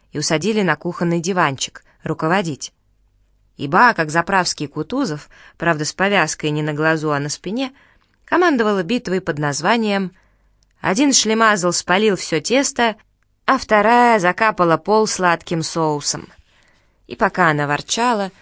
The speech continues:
запивая обугленные оладьи сладким чаем, а дядя Миша хватался обожженными пальцами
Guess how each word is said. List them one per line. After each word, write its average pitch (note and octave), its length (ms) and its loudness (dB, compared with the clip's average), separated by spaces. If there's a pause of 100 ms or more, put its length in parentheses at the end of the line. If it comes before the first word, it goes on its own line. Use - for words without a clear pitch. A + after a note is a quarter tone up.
(160)
запивая F#3+ 480 2
обугленные F3 560 2
оладьи E3 380 2
сладким D#3+ 500 -4
чаем, D3+ 480 -4 (420)
а - 120 -4
дядя A3+ 240 2
Миша G#3+ 280 2
хватался F3 560 0
обожженными D#3+ 600 -2
пальцами D3+ 600 -4